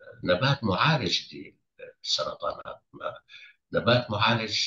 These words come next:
فيما يتعلق بالجهاز التنفسي، يتعلق بالجهاز الهضمي،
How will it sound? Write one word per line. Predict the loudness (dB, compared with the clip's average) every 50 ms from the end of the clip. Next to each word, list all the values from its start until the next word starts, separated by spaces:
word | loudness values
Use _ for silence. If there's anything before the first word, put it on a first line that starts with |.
| -4 -4
فيما | -4 0 2 2 2 2
يتعلق | 0 -2 -2 -2 0 0 -2 -2 -4 -6
بالجهاز | -8 -6 -6 -4 -2 0 -2 -2 -2 -4
التنفسي، | -4 -2 0 0 0 -2 -4 -6 -4 -2 -2 -2 -2 -6 -12 -20 _ _ _
يتعلق | -2 -2 -2 -2 -2 -6 -8 -8 -10
بالجهاز | _ -6 -6 -4 0 0 0 0 0 -2
الهضمي، | -4 -2 0 0 0 0 -2 -8 -10 -10 -10 -14